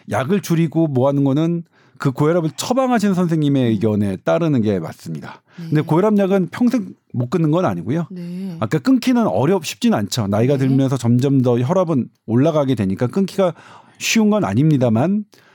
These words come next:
Speaker 1: 고혈압약이 없어도 혈압이 조절되는 그런,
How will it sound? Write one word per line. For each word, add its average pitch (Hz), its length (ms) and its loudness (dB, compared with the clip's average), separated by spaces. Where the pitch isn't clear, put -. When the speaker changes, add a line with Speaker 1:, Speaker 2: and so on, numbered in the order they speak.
Speaker 1:
고혈압약이 165 580 2
없어도 175 720 0
혈압이 196 360 0
조절되는 147 800 0
그런, 151 380 0